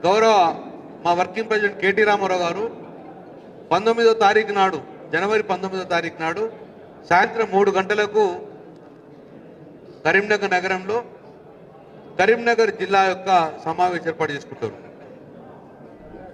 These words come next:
ఒకటి ప్రధాన అంశం, మొన్న సర్పంచులతో పాటు ఉప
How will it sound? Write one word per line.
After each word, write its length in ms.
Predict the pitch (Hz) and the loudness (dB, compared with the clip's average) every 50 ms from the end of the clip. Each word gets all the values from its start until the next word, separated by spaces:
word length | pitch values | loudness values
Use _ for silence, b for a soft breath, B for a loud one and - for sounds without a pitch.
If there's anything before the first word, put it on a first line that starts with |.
| - 151 | -8 -4
ఒకటి 180 | 180 190 185 185 175 | -4 -2 -2 -2 -2
ప్రధాన 360 | 175 175 202 208 220 226 220 214 202 196 | 0 2 4 6 6 6 4 2 0 -2
అంశం, 280 | 202 - 220 220 233 - - - - - - - - - - - - - - - - - - - - - - - - - - - - - - - - - - - - - - - - - 160 | -2 -2 -2 -2 -2 -6 -10 -18 -20 -20 -20 -20 -20 -20 -20 -20 -20 -20 -20 -20 -20 -20 -20 -20 -20 -20 -20 -20 -20 -20 -20 -20 -18 -18 -18 -18 -18 -20 -20 -20 -20 -20 -18 -18 -14 -6 -4
మొన్న 180 | 175 202 220 233 220 202 180 175 - - - - - - - - - - - - - - - - - - - - - - - - - - - - - - - | -2 2 2 4 4 4 4 2 0 -6 -12 -16 -18 -20 -20 -20 -20 -20 -20 -20 -20 -20 -20 -20 -20 -20 -20 -20 -20 -20 -20 -20 -20 -20 -20 -20 -20 -6 -4
సర్పంచులతో 880 | 165 165 - - 214 214 214 - 220 214 214 214 208 208 208 - 185 185 185 190 | -4 -4 0 -2 -2 -2 0 0 0 2 4 2 2 0 -4 -6 -6 -6 0 2
పాటు 280 | 185 196 196 - 240 254 240 - - - - - - - - - - - - - - - - - - - - | 2 2 2 0 -2 -2 -2 -6 -8 -14 -20 -20 -20 -20 -20 -20 -20 -20 -20 -20 -20 -20 -20 -20 -20 -20 -12
ఉప 120 | - 185 | -10 -6